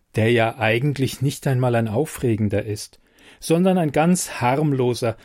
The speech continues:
lächerlich harmloser, wenn man es mal objektiv betrachtet. Mensch, reiß dich doch zusammen! Warum diese fahrigen Bewegungen, dieses unproduktive Rumgestolpere in der Wohnung,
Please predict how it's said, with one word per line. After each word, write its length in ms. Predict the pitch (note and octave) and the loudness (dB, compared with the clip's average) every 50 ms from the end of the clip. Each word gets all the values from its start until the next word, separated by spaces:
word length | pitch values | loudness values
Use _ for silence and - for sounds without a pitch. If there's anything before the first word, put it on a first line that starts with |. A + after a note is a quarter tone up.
| - _ | -16 _
lächerlich 720 | - C3 C3+ E3+ - - B3 G3+ D#3+ C#3+ A#2+ G#2+ - - - | -2 0 2 2 2 2 0 2 2 2 -2 -2 -4 -2 -2
harmloser, 720 | A#2+ A2+ A2 A#2 A2+ A2+ A#2 A#2+ A#2+ G#2 - C3 A#2+ - - - - - _ _ | 0 0 0 0 0 0 2 0 0 0 2 0 0 0 -4 -14 -20 -20 _ _
wenn 140 | - A#2+ A#2 | -6 -4 -2
man 160 | A#2 A2+ G#2+ | 0 0 0
es 160 | A2 G#2+ - - | -2 -2 -2 -2
mal 220 | A2 A2 A2 - | 0 0 0 -2
objektiv 680 | - G#2+ - A#2 A2 G#2+ - - - B2 A2+ G#2+ - - | -4 -6 -4 -6 -6 -6 -8 -10 -6 -6 -6 -6 -8 -10
betrachtet. 720 | - - - - B2+ G#2+ - - - - G#2 - - _ _ _ _ _ _ _ _ _ _ _ _ _ _ _ - | -10 -10 -6 -4 -6 -6 -6 -6 -10 -10 -10 -10 -12 _ _ _ _ _ _ _ _ _ _ _ _ _ _ _ -6
Mensch, 520 | G#2 G2+ F#2 F#2+ A#2 A#2+ G#2+ - - - _ _ _ _ - - - | -4 -2 0 0 0 -2 -2 -4 -8 -14 _ _ _ _ -20 -18 -6
reiß 300 | - A#2+ C3 F3+ A3 - | 0 2 4 4 2 2
dich 140 | - A3+ - | -2 -4 -2
doch 160 | - G3 D#3+ | -2 -2 -2
zusammen! 680 | - - F3 C#3+ B2+ C3+ C#3+ F#3 G#3+ G#3 F3+ C#3 A#2 - _ _ _ _ _ _ _ _ _ _ _ _ - | -2 -2 -2 0 2 2 2 4 4 4 4 2 -2 -4 _ _ _ _ _ _ _ _ _ _ _ _ -2
Warum 540 | D3 D#3 D#3 D3+ E3+ G3+ A3+ C4 B3+ A#3+ F#3+ | 0 0 0 0 0 0 2 4 4 4 2
diese 260 | F3+ D3 C3+ C#3+ C3 | 2 0 0 -2 -6
fahrigen 760 | - - - - C#3 C#3 C#3 D#3 F3+ F3 E3+ D#3 D3 D3+ C3+ | -6 -6 -6 -2 0 2 2 2 2 2 0 -2 -2 -2 -2
Bewegungen, 800 | C3 C3+ A#2 A2 B2 C#3+ E3 D#3+ C3+ E3+ D3 C#3 C#3 C3+ B2+ - - - - - - - | 0 -2 -2 0 0 0 0 0 0 0 2 2 2 0 -2 -4 -6 -16 -20 -16 -6 -4
dieses 380 | E3 C#3 - D#3 C#3+ - - | -2 -2 0 -2 -4 -4 -4
unproduktive 960 | - - G3 G#3 A3 G3+ - - D3+ C#3+ - D3+ C3+ - - D3 C#3 G#2+ B2+ | -2 0 2 4 4 2 2 0 -2 0 0 -2 -8 -4 -2 -2 0 0 0
Rumgestolpere 1000 | A#2 G#2+ B2 D#3 F#3 G3 E3 E3 C#3+ - - - C#3 D3+ D#3+ D#3 D#3 D3+ C#3 D3+ | 0 2 2 4 4 4 2 2 -2 -2 0 0 2 2 2 0 -2 -2 -2 0
in 140 | D3+ D3 C#3 | 0 0 0
der 240 | B2+ B2 A2 G#2 G#2 | 0 0 0 0 0
Wohnung, 480 | A2 B2+ C#3 E3 E3+ F3 E3+ E3 E3 | 2 2 4 4 4 4 4 2 0